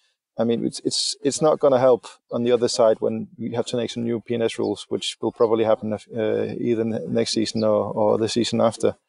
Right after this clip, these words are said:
the way things are going. Um, that, that we and other clubs have, uh, have exploited these rules, because you, we'll have either get really strict rules or you'll have, uh, you'll have a rift within the, the E F L, which is already there. Um, and yeah, I think it's a worrying sign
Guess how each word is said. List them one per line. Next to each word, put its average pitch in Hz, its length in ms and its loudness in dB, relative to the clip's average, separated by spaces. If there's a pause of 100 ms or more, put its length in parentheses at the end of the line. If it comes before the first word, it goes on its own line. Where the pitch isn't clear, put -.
(200)
the 110 100 0
way 113 120 6
things 113 280 0
are 107 40 4
going. 107 400 2
Um, 107 500 2
that, - 320 2
that 117 180 2
we 127 200 4
and 120 80 4
other 117 200 4
clubs 110 260 0
have, 110 220 0
uh, 107 220 2 (800)
have 110 140 4
exploited 120 420 2
these 113 200 0
rules, 127 180 4
because 110 320 -2
you, 127 180 -6 (140)
we'll 127 140 2
have 123 160 4 (260)
either 147 200 6
get 139 120 2
really 139 200 4
strict 170 280 -2
rules 151 320 2
or 123 60 4
you'll 120 160 4
have, 113 320 2
uh, 113 440 4
you'll 120 200 -2
have 120 100 2
a 120 80 4
rift 120 240 0
within 113 320 -2
the, 110 240 0
the 107 140 -4
E 113 100 0
F 113 140 -2
L, 113 180 2
which 107 220 -6
is 107 100 -2
already 110 340 2
there. 107 300 2 (140)
Um, 104 460 -2 (800)
and 104 300 -4 (140)
yeah, 110 160 0 (680)
I - 60 0
think 185 160 4
it's - 340 2
a 156 60 4
worrying 147 380 6
sign 127 580 2